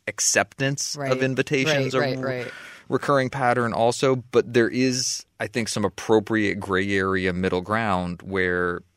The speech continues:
Speaker 1: you accept, but you built that acceptance into a, a, a longer discussion or understanding about the fact that things happen. And for you at this particular time in your life, those things are unpredictable and have consequences that are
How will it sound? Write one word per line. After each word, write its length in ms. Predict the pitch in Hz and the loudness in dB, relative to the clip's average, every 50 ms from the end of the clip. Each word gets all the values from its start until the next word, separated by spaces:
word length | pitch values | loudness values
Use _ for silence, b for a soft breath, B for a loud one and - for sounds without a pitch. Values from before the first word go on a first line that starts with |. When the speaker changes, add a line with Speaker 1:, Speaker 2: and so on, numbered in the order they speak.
| _ - - | _ -16 -12
Speaker 1:
you 160 | 101 98 85 | -8 -6 -6
accept, 520 | 82 - - - 110 98 95 - - - - | -6 -4 -2 0 2 2 2 0 -4 -14 -10
but 100 | - - | -10 -10
you 160 | - 101 92 - _ _ - | -8 -10 -12 -12 _ _ 0
built 240 | 104 101 101 - 90 | 2 2 2 2 2
that 160 | 95 90 87 | 0 0 0
acceptance 520 | 87 - - 90 85 - - 87 82 - | -2 -2 -2 -4 -4 -4 -6 -8 -6 -6
into 300 | 87 85 82 90 90 87 | -6 -6 -6 -4 -4 -2
a, 180 | 85 85 80 - - - | -2 -2 -4 -6 -6 -8
a, 140 | 92 92 - - | -8 -8 -6 -4
a 60 | 101 | -6
longer 520 | 98 98 95 95 95 107 120 123 117 117 | -4 -2 0 2 2 2 2 2 2 2
discussion 440 | 107 104 - - 110 98 - - 98 | 2 2 0 2 0 0 0 0 -2
or 120 | 95 92 87 | -2 0 0
understanding 640 | 87 90 90 - - 90 85 82 82 80 78 82 | 0 -2 -4 -4 -4 -4 -4 -2 -2 -2 -4 -4
about 480 | 85 80 80 82 82 85 82 82 - - _ B B B B B B B | -4 -4 -4 -2 -2 0 0 -2 -4 -6 _ B B B B B B B
the 80 | B 110 | B -6
fact 240 | 98 110 110 117 - | -2 -2 -4 -2 -4
that 120 | 123 110 | -6 -4
things 220 | - 117 113 110 107 | -2 -2 0 0 0
happen. 460 | 101 92 98 107 - 92 82 82 - | 0 0 0 0 0 -2 -4 -4 -4
And 140 | 87 87 - | -8 -8 -8
for 160 | - 98 98 | -6 -6 -6
you 460 | 87 90 92 98 95 98 98 98 - | -6 -4 -4 -4 -4 -4 -4 -6 -6
at 80 | 95 - | -6 -6
this 100 | 98 92 | -6 -6
particular 540 | - - 92 90 92 - - 90 90 87 87 | -4 -6 -6 -6 -6 -4 -4 -2 -2 -2 -4
time 340 | 85 - - 92 92 95 98 | -4 -2 0 2 2 4 2
in 120 | 95 95 | 2 0
your 180 | 92 92 92 87 | 2 0 0 2
life, 640 | 87 90 90 85 87 90 87 - - - - - - _ _ _ | 2 4 4 4 4 2 0 -2 -6 -14 -16 -20 -20 _ _ _
those 180 | - 101 92 - | -4 -4 -2 -2
things 200 | 104 95 90 95 | -2 -2 0 0
are 100 | 95 90 | 2 2
unpredictable 920 | 92 90 - - 92 90 92 - - 113 98 95 98 98 101 101 101 - | 0 0 0 -2 0 0 0 -2 -2 -4 0 2 2 4 4 4 4 2
and 160 | 95 98 90 | 0 -4 -4
have 140 | 98 92 - | -4 -6 -6
consequences 760 | - - 101 98 - - 98 - 92 92 - - 87 87 - - | -4 -2 -2 -2 0 -2 -4 -2 -4 -6 -4 -6 -6 -6 -8 -6
that 180 | - 85 82 | -6 -6 -4
are 420 | 87 87 85 85 85 85 82 85 | -4 -4 -4 -4 -6 -6 -8 -10